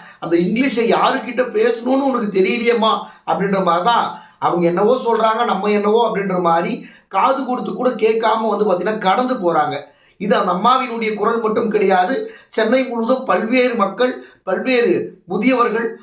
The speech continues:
பல்வேறு குழந்தைகள் வந்து பாத்தீங்கன்னா இந்த ஒரு இக்கட்டான ஒரு சூழலுக்கு தள்ளப்பட்டிருக்காங்க. மழை ஓய்ந்து கூட சாலைகள்ல மட்டும்தான் நீர் பெரிய அளவுக்கு தேங்காம இருக்கு. பல இடங்கள், மக்கள் வசிக்கக்கூடிய பல்வேறு இடங்கள்ல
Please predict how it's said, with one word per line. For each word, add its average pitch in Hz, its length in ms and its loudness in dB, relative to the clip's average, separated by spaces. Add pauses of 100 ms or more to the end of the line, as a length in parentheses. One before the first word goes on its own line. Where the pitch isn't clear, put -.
(140)
பல்வேறு 208 480 0
குழந்தைகள் 233 460 0
வந்து 190 200 0
பாத்தீங்கன்னா 175 340 0
இந்த 208 240 2
ஒரு 202 120 2
இக்கட்டான 226 540 0
ஒரு 185 220 2
சூழலுக்கு 208 640 0 (180)
தள்ளப்பட்டிருக்காங்க. 175 720 0 (340)
மழை 202 560 -2 (160)
ஓய்ந்து 220 480 0
கூட 208 460 -2 (720)
சாலைகள்ல 247 460 2
மட்டும்தான் 226 360 0
நீர் 233 200 -6
பெரிய 226 220 2
அளவுக்கு 214 400 0
தேங்காம 214 260 2
இருக்கு. 196 220 0
பல 175 440 0 (220)
இடங்கள், 226 340 0
மக்கள் 180 320 0
வசிக்கக்கூடிய 190 520 0
பல்வேறு 196 400 2
இடங்கள்ல 208 540 0